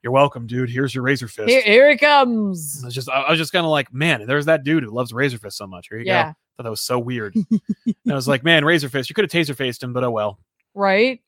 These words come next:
Speaker 1: You
Speaker 2: But,
Speaker 1: know, but
Speaker 2: you
Speaker 1: instead,
Speaker 2: know.
Speaker 1: it's just weird.
Speaker 2: Yeah.
Speaker 1: But everybody's great. Like, it was just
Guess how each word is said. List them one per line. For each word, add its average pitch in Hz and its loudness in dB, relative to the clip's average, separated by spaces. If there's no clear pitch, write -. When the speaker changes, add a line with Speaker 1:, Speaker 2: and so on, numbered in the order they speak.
Speaker 1:
You 175 -16
Speaker 2:
But, 180 2
Speaker 1:
know, 117 -6
but 131 -10
Speaker 2:
you 143 -4
Speaker 1:
instead, 165 0
Speaker 2:
know. 139 0
Speaker 1:
it's 123 -4
just 120 -14
weird. 104 -10
Speaker 2:
Yeah. 156 -2
Speaker 1:
But 165 2
everybody's 262 4
great. 240 6
Like, 165 0
it 180 4
was 170 2
just 160 -2